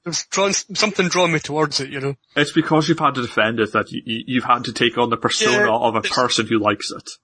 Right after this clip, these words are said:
Speaker 1: It feels personal now. <laughs>
Speaker 2: You, you, you're just becoming a Timmy who wants to go, "Crackling Perimeter! Oh, wow, look what I can do with this!" And I'm
Speaker 1: Yes.
Speaker 2: just coming along as, like, the spike slapping you in the face, going, "No, kid."
Speaker 1: Okay, okay.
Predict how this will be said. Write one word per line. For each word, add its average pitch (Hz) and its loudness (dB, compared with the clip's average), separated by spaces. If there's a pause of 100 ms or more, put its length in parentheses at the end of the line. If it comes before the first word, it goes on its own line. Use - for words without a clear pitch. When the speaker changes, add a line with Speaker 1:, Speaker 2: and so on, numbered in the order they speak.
(140)
Speaker 1:
It 170 2
feels 233 0
personal 190 0
now. 143 0 (460)
<laughs> - -12 (840)
Speaker 2:
You, - 4
you, 143 4
you're 143 0
just 165 -4
becoming 160 0
a 135 2
Timmy 131 0
who 120 2
wants 123 0
to - -6
go, 135 2
"Crackling 247 0
Perimeter! 233 0
Oh, 160 2
wow, 214 0
look 180 2
what 196 2
I - -2
can 185 0
do 185 0
with 190 4
this!" - -4 (300)
And 123 2
I'm 135 2
Speaker 1:
Yes. 135 0
Speaker 2:
just - -4
coming 131 0
along 120 2
as, 117 -2
like, 113 0
the - -6
spike 113 -2
slapping - -2
you 110 -4
in 110 -6
the 104 -8
face, 113 0
going, 113 0 (120)
"No, 123 0
kid." - -4 (480)
Speaker 1:
Okay, 180 2 (100)
okay. 156 -2